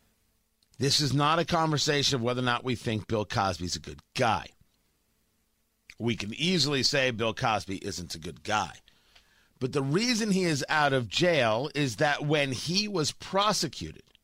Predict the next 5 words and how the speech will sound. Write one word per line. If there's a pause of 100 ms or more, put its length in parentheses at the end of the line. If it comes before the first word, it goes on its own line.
(640)
in
the
waning
days (2000)
of